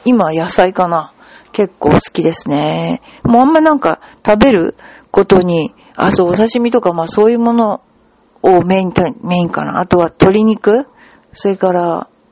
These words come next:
野菜か。あ、あんま自分で作ってるからね、質素ですね、うちね。ということです。で、今日は、えー、何をお話しようかというと、やっぱりドナルド・トランプと安倍総理のゴルフ。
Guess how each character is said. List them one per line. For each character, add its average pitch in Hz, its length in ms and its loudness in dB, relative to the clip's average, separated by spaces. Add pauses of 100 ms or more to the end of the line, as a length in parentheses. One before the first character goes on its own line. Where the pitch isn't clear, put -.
野 175 100 -4
菜 151 260 -8
か。 - 240 -10 (260)
あ、 214 140 -4
あ 226 60 0
ん - 20 0
ま 285 100 2
自 214 180 -2
分 311 160 -6
で 294 100 -2
作 - 260 -8
っ - 20 -8
て - 180 -6
る 156 100 -8
か 156 120 -6
ら 156 80 -10
ね、 175 140 -6
質 - 400 -4
素 - 60 -6
で - 100 -12
す - 140 -14
ね、 165 80 -4
う 156 80 -6
ち 165 160 -12
ね。 170 180 -6 (600)
と - 80 -4
い 202 40 2
う 190 40 -4
こ 185 140 -2
と 180 100 -6
で 160 120 -10
す。 - 320 -16 (460)
で、 233 80 2
今 370 220 2
日 254 80 2
は、 180 340 -4 (460)
え 180 260 -2
ー、 - 60 -6
何 277 280 2
を 170 320 -2
お 165 60 -10
話 175 320 -4
し 190 60 0
よ 180 80 2
う - 20 -2
か - 140 -10
と - 280 0
い 175 120 2
う 170 100 0
と、 233 400 -2 (220)
や 214 140 2
っ 220 60 -16
ぱ 302 120 4
り 220 100 0
ド 180 160 -2
ナ 269 160 0
ル 294 120 -4
ド・ 277 120 -2
ト 262 180 -2
ラ 285 140 2
ン 277 100 -2
プ 156 160 -4
と 165 320 -2
安 170 120 -2
倍 247 440 2
総 233 480 0
理 151 180 -12
の 165 360 -4 (220)
ゴ 180 160 4
ル 165 80 2
フ。 - 240 -10